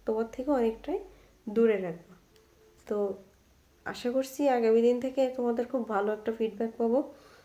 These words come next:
এবং সবাই রেগুলার ক্লাসটা করো। রেগুলার ক্লাস করলে আশা করি যে তোমাদের আর সমস্যা হবে না। রেগুলার ক্লাস করবে, প্লাস ক্লাস শেষে যে নোটগুলো করবা, সেগুলো আমাদের যে গ্রুপ আছে, সেই গ্রুপে প্রত্যেকে নোটগুলো ছবি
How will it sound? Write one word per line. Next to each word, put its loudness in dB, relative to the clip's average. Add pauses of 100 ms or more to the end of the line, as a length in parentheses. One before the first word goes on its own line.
(160)
এবং 4
সবাই 0
রেগুলার 4
ক্লাসটা -2
করো। 2
রেগুলার 2
ক্লাস 0
করলে 2
আশা -6
করি -2
যে -2
তোমাদের -2
আর -8
সমস্যা -10
হবে 0
না। -2 (540)
রেগুলার 4
ক্লাস -2
করবে, 4
প্লাস -2
ক্লাস 0
শেষে 0
যে 0
নোটগুলো 4
করবা, 0 (440)
সেগুলো 4
আমাদের 2
যে 2
গ্রুপ -2
আছে, -2 (140)
সেই -2
গ্রুপে 0
প্রত্যেকে 2
নোটগুলো -2
ছবি 0